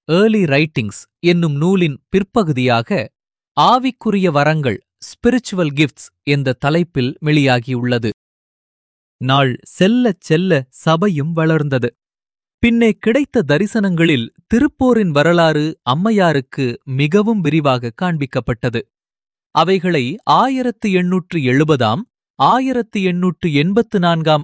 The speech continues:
ஆண்டுகள் நடுவில் நான்கு சிறு தொகுதிகளாக வெளியிட்டார்கள். தீர்க்க தரிசன ஆவி என்று பெயர் பெற்ற நூல்கள்,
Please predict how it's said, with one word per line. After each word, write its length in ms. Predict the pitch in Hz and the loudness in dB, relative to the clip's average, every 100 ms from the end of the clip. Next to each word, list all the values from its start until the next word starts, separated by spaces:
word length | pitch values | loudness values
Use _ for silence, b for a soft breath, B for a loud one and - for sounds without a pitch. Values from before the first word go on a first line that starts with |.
| - | -2
ஆண்டுகள் 500 | 127 180 196 165 139 | -2 0 0 0 -2
நடுவில் 460 | 120 131 143 104 - _ _ _ - | 0 0 0 -2 -6 _ _ _ -10
நான்கு 540 | 139 160 214 226 196 | -2 0 0 -2 -4
சிறு 380 | 180 - 226 285 208 | -4 -2 -2 -2 0
தொகுதிகளாக 640 | 185 190 190 175 156 151 | 0 0 0 2 2 0
வெளியிட்டார்கள். 680 | 185 160 123 113 120 113 120 - _ _ _ _ _ _ _ | -4 -2 -4 -2 -2 -2 -2 -6 _ _ _ _ _ _ _
தீர்க்க 400 | - 277 294 269 | 0 2 0 -2
தரிசன 500 | 214 202 196 190 180 | 2 0 0 -2 -2
ஆவி 420 | - 139 190 208 185 | 2 2 2 0 -4
என்று 480 | 165 147 151 151 - | -4 -2 -2 -4 -6
பெயர் 320 | - 185 233 | 0 2 2
பெற்ற 320 | - 175 - 139 | -2 -6 -4 -4
நூல்கள், 540 | 123 156 131 104 - | -2 -2 -2 -4 -8